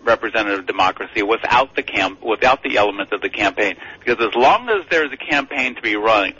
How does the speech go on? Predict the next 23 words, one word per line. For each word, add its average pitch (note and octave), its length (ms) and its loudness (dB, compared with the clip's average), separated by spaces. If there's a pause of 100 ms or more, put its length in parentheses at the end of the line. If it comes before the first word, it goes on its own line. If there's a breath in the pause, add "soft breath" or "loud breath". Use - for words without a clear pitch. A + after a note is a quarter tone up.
run, A2+ 460 0 (440 loud breath)
in G#2 80 -2
my A#2+ 200 6
opinion, F#2 500 -4 (380 loud breath)
we're C3+ 140 4
gonna E3 180 2
go C#3 180 2
down A#2+ 540 0
the G#2+ 160 -4
same A#2 200 2
path A2+ 360 0
that G#2+ 140 -4
we're G#2+ 180 4
on A2 200 2
right F#2+ 240 0
now. G2+ 300 -2 (480 loud breath)
Because A2 600 2 (160)
it A2+ 160 -2
isn't G3 460 -2
corporate E3+ 400 2
lobbyists B2+ 560 2
that A2+ 120 0
are G2+ 120 0